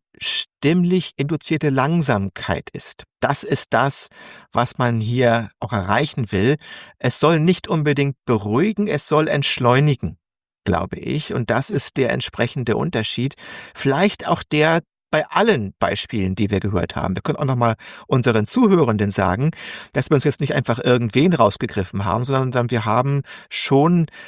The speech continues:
die allererfolgreichsten Meditationscoaches, die zum Teil auch über eine Million Klicks haben pro Video. Ähm, die haben wir uns schon rausgesucht. Also das sind schon Leute, die auch wirklich Einfluss haben.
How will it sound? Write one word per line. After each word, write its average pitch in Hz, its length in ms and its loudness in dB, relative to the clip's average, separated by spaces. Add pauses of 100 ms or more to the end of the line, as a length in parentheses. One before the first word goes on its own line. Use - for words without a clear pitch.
(120)
die - 160 2
allererfolgreichsten 123 1000 2
Meditationscoaches, 117 1200 2
die 127 120 -2
zum 123 200 -6
Teil 120 320 0
auch - 80 -8
über 127 280 0
eine 123 200 0
Million 113 400 2
Klicks - 340 -2
haben 98 300 0
pro 123 400 0
Video. 113 560 -2 (420)
Ähm, 110 300 0
die 117 180 0
haben 143 140 0
wir 208 60 4
uns 226 140 4
schon 190 120 -2
rausgesucht. - 640 0
Also 107 160 -2
das 117 160 0
sind 175 160 -2
schon 170 160 0
Leute, 123 300 2
die 147 200 -2
auch - 120 0
wirklich 139 320 0
Einfluss - 460 -2
haben. 127 280 -2